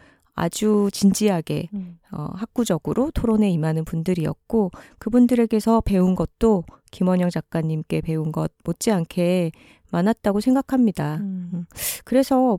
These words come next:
Speaker 1: 본인의 의지만으로 뭔가, 어, 독서의 플로우를 잡기가 조금 힘든데 그런 욕구는 있다라는 분들은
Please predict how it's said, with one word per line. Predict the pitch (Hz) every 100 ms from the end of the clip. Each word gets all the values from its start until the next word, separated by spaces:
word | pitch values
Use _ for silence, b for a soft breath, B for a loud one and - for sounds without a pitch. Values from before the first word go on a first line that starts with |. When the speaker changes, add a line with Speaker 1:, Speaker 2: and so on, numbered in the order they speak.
| -
Speaker 1:
본인의 | - 220 277 269
의지만으로 | 196 170 254 247 214 190 175 165 185 175 156 B B B
뭔가, | 185 170 170 202 233 254 - 202
어, | 156 151 151 151 160 156 156 - _
독서의 | 180 - 185 180 165
플로우를 | 165 254 262 226 208
잡기가 | 269 - 214 190
조금 | 185 208 _ 185 180 180
힘든데 | 247 330 285 247 285
그런 | - 208 165
욕구는 | 139 - 208 208
있다라는 | 131 _ 160 147 156 165 180
분들은 | - 147 170 214 208